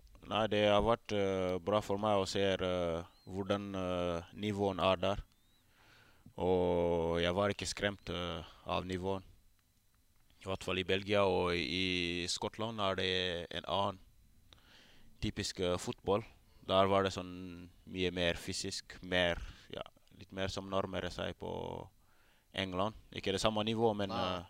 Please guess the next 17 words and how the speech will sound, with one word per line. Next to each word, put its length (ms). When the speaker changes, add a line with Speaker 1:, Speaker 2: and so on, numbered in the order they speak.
Speaker 1:
som 200
nærmer 260
seg 240
i, 320
på 140
England. 340
Og, 920
nei, 240
det 180
har 160
vært 320
en, 160
eh, 760
stor 260
læring 300
for 120
meg 220